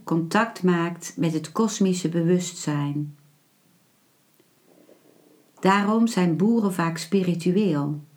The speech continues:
Ze staan met beide voeten in de aarde en zijn tegelijkertijd verbonden met de lucht daarboven. Als kind raakt het boek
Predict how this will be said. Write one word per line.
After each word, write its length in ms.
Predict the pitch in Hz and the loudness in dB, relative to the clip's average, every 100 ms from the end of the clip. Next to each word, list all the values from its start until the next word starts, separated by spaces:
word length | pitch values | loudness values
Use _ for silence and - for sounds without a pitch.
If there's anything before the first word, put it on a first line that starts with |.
| _ _ _ _ _ _ _ _ _ | _ _ _ _ _ _ _ _ _
Ze 160 | - 165 | -8 -4
staan 300 | 165 185 165 | -2 0 2
met 180 | 165 160 | 2 2
beide 340 | 165 185 196 | 2 2 0
voeten 500 | 185 196 196 214 226 | 0 0 2 2 2
in 160 | - 170 | 2 0
de 120 | 160 | 0
aarde 600 | 160 170 175 175 180 220 - _ _ _ _ _ - | 0 0 0 0 0 -2 -6 _ _ _ _ _ -2
en 140 | 175 | 0
zijn 240 | 175 180 | 2 0
tegelijkertijd 960 | - 170 160 165 202 196 - 175 170 180 | 0 0 2 2 0 -2 -4 -2 -2 -2
verbonden 840 | - 160 156 170 180 180 185 202 - _ _ - | -4 -6 0 2 2 2 2 -2 -10 _ _ -2
met 180 | 175 180 | -2 0
de 120 | 170 | 0
lucht 440 | 151 185 190 - | 2 0 -2 -6
daarboven. 920 | 180 185 165 190 165 160 151 147 147 - _ _ _ _ _ _ _ _ _ _ _ _ _ _ _ _ _ _ _ _ _ _ _ _ _ _ _ _ _ _ _ _ _ _ _ _ _ _ _ _ _ _ - | -2 0 2 2 2 0 -2 -2 -6 -10 _ _ _ _ _ _ _ _ _ _ _ _ _ _ _ _ _ _ _ _ _ _ _ _ _ _ _ _ _ _ _ _ _ _ _ _ _ _ _ _ _ _ -2
Als 300 | 214 220 - | -2 -2 -2
kind 580 | 240 247 311 320 - - | 0 2 2 0 -6 -12
raakt 480 | - 208 247 - | -2 0 0 -2
het 220 | - 175 - | -2 -2 2
boek 460 | 202 262 262 - | 2 2 -2 -10